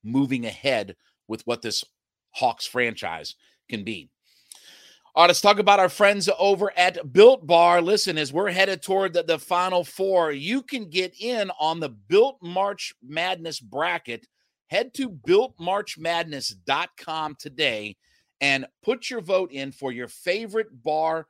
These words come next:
or marshmallow puff. So listen, here's what we've got going on. When you go to built march madness dot com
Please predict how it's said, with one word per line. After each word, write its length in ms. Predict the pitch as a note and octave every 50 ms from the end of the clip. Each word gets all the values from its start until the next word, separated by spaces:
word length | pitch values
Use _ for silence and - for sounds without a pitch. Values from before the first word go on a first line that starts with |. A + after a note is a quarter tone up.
| _ _ _ _ _ -
or 140 | C3 C#3
marshmallow 720 | C3 B2 B2+ C#3 D#3+ E3+ D#3 - - D#3+ D#3+ D#3+ D#3 D3+ D3
puff. 540 | C#3 _ _ - D3 A2+ E2+ - - - _ _ _ _ _
So 400 | - - - F3+ E3 D#3+ D#3 D#3 D#3
listen, 340 | F#3+ F#3+ - - - - _ _ _ _ _ _ _ _
here's 260 | - G#3 A#3+ C4 A3
what 140 | A3 A#3+ A3+
we've 140 | G#3 G#3 F#3
got 280 | D#3+ F#3+ F3+ F3 C#3 C#3
going 280 | D3+ D#3+ D#3 D3+ D3
on. 280 | D3 C#3 A#2+ F#2+ E2+ E2 _ _ _ _
When 320 | G#2 A2+ D#3+ A3 B3+ C4
you 120 | C4 C4 B3+
go 360 | G3+ G#3+ G3 F3 F3 F3 E3+
to 120 | - -
built 380 | A#2 F#2+ B2+ E3+ G#3+ A#3+ A3+ F#3
march 320 | F#3 F#3+ F#3 F3+ - -
madness 380 | D#3 D#3 D#3 D#3 D#3 C#3+ B2+ -
dot 280 | - C#3 C#3 D3 -
com 360 | _ - A#2+ A2 G#2 G#2 G#2